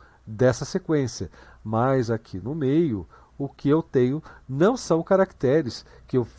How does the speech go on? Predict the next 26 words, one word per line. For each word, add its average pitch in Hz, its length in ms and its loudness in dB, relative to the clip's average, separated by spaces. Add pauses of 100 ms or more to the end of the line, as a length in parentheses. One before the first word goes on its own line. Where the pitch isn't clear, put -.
que 127 80 -2
eu, 113 360 -2
que - 80 -4
eu 135 40 2
esperava 143 680 4
ter, 131 280 -2
como, 95 340 -12 (420)
como, 101 160 -6
por 131 200 -4
exemplo, 117 420 -2 (320)
com, 127 200 -4 (480)
quando 147 420 4
eu 139 60 0
fiz 123 500 -4
de 120 140 -6
trás 131 360 0
pra 139 180 -2
frente, 156 440 -2
né, 107 140 -4
de 113 120 -4
Z 113 460 0 (200)
para 113 360 0
A, 110 300 0 (540)
tá 85 100 -8
certo? 175 500 2 (520)
Então, 196 320 4